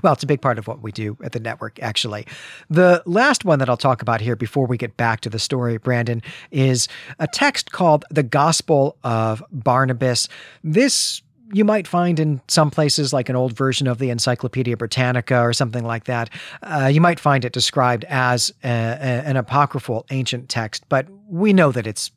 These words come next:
medieval, it's late medieval at this point. Uh, the first manuscript of it is in the fourteenth century, and that's probably not much later than the invention of this text. But this is a, a, a text here, this Gospel of Barnabas, uh, claims that Judas was actually the one who was crucified,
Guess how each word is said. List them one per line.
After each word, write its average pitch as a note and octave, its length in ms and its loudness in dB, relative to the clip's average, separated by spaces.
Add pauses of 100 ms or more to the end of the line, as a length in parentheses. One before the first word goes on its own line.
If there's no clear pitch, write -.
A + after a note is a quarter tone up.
(140)
medieval, C3+ 720 0
it's - 180 -6
late B2 240 -4
medieval B2+ 400 -4
at C3 120 -8
this C3 180 -4
point. B2+ 360 -6 (340)
Uh, G#2+ 160 -4
the A#2 80 -6
first D3 300 0
manuscript B2 640 -4
of C3 180 0
it B2+ 140 -2
is C3 360 -8 (120)
in A#2+ 160 -4
the A2+ 80 -6
fourteenth C3 440 -6
century, C#3 480 -4
and A#2+ 100 -4
that's A2+ 140 -8
probably C3+ 460 0
not A#2+ 280 -4
much B2 240 -4
later A#2+ 380 -6 (280)
than B2 280 0
the A#2+ 200 -6
invention B2+ 680 -2
of C3+ 240 -2
this C#3 280 -2 (360)
text. - 460 0 (400)
But E3+ 280 2
this B3 160 2
is G3 140 0
a, D#3 260 6
a, D3+ 220 -2
a D3+ 40 -4
text - 360 -2
here, A#2 120 -4
this A2+ 160 -4
Gospel B2+ 460 0
of G#2 140 -6
Barnabas, A2+ 640 -2
uh, B2 240 -10
claims C#3+ 340 0
that C#3 180 -2
Judas F3+ 420 2
was C3+ 120 -4
actually B2 360 -2
the A2+ 120 -4
one A2 240 -6
who B2 140 -12
was A2+ 160 -8
crucified, C3+ 680 -2